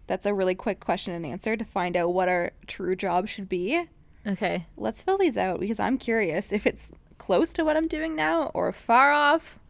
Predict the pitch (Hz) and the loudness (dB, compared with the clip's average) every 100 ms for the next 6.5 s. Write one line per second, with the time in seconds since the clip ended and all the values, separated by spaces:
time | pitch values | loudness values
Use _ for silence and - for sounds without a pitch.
0 | - 214 214 - 175 - 214 175 190 - | -6 -2 0 -2 -4 -6 -2 -2 -2 -4
1 | - - - - 190 175 175 160 - 185 | -2 -4 -4 -6 -4 -2 -2 -4 -6 -8
2 | - 175 - - 277 240 311 - 392 269 | -10 -12 -14 -4 0 2 2 0 -4 -2
3 | 226 - 165 156 - 175 175 175 165 160 | -2 0 2 2 0 0 2 2 2 0
4 | - 147 - 175 165 170 - 185 180 185 | -2 -6 -6 -4 -4 -6 -6 -6 -4 -4
5 | 180 175 165 156 - - - - - 175 | -4 -4 -4 -6 -12 -20 -20 -20 -8 2
6 | 170 165 151 156 | 2 2 0 0